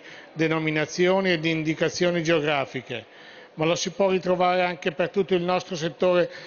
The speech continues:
agroalimentare, che con le sue oltre trecento denominazioni pone il nostro Paese come il primo in Europa, con un valore nel nostro export alimentare che tocca i trentasette miliardi.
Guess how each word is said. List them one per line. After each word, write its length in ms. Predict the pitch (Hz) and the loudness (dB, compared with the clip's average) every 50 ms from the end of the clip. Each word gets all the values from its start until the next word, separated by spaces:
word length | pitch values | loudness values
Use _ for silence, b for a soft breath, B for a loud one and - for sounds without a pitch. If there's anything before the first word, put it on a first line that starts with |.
| B B B | B B B
agroalimentare, 1160 | - 180 185 185 170 175 180 175 175 175 175 180 175 165 - 180 165 151 135 123 120 113 110 - B B B B B B - - | -2 -2 0 0 0 0 0 0 0 0 0 -2 -2 -2 0 0 0 0 0 -2 -4 -8 -10 -14 B B B B B B -12 -8
che 140 | - 151 | -6 -6
con 200 | - - 175 170 | -2 0 0 2
le 100 | 175 170 | 2 0
sue 400 | - - 185 190 190 175 160 - B B B B B B B - - | 0 0 2 4 4 4 4 2 B B B B B B B -2 2
oltre 380 | 196 202 196 180 - 175 170 | 2 2 2 2 2 0 0
trecento 580 | 170 156 160 165 156 - 180 185 180 170 - 170 | 0 0 -2 -2 0 0 0 0 0 0 -2 -2
denominazioni 1080 | 147 151 156 151 160 156 151 151 151 151 147 - - 185 180 185 196 196 196 202 202 196 B B B B - - - | 0 0 0 0 0 -2 -2 0 0 -2 -2 -2 0 2 2 4 2 2 0 -2 -6 -8 B B B B -20 -6 0
pone 320 | 175 196 202 202 185 180 | 2 4 4 4 2 2
il 80 | 170 165 | 0 0
nostro 360 | 165 175 180 - - 175 165 | 0 -2 -2 -2 -2 -2 -2
Paese 520 | - - 160 165 180 190 190 180 196 190 | 0 0 2 2 2 2 2 2 0 -2
come 220 | - - 180 165 175 | 0 0 0 0 0
il 100 | 170 - | -2 -2
primo 360 | - 190 190 202 196 196 196 | -2 0 0 0 2 0 0
in 60 | 190 | 0
Europa, 640 | 185 180 175 185 180 165 147 - - 127 117 113 - B B B B B B B B - | 2 2 2 2 2 2 2 0 -2 -4 -4 -4 -6 B B B B B B B B -6
con 220 | - 165 160 160 | -2 -2 0 0
un 100 | 165 165 | 0 0
valore 460 | 156 160 160 170 185 190 185 180 175 | 2 2 4 4 4 4 4 2 2
nel 180 | 165 160 160 160 | 0 0 -2 -2
nostro 480 | 160 170 180 - - 185 170 165 - - | -2 -2 -2 -2 -2 -2 -2 -2 -2 -2
export 560 | 202 185 175 - - - 170 160 151 - - - | -2 -2 -2 -4 -4 -2 -2 -2 -2 -4 -4 -4
alimentare 1120 | 175 165 160 160 151 151 147 143 - 175 156 160 165 170 185 190 190 - - - - - - - | -2 0 0 2 2 0 -2 -2 0 0 0 2 0 0 -2 -4 -6 -8 -16 -20 -20 -20 -20 -6
che 200 | - 175 165 170 | -4 -4 -2 0
tocca 460 | - 170 160 156 - - 185 175 175 | 0 0 0 0 0 -2 -4 -4 -2
i 140 | - 185 175 | -4 -4 -2
trentasette 760 | - 165 165 156 160 - 156 - - 143 135 - - 147 139 | 0 0 0 0 0 -2 -2 0 0 -2 -2 -2 -2 -2 -2
miliardi. 640 | 139 143 135 127 120 113 110 107 110 - - - | 0 -2 0 0 0 0 -2 -4 -6 -10 -16 -18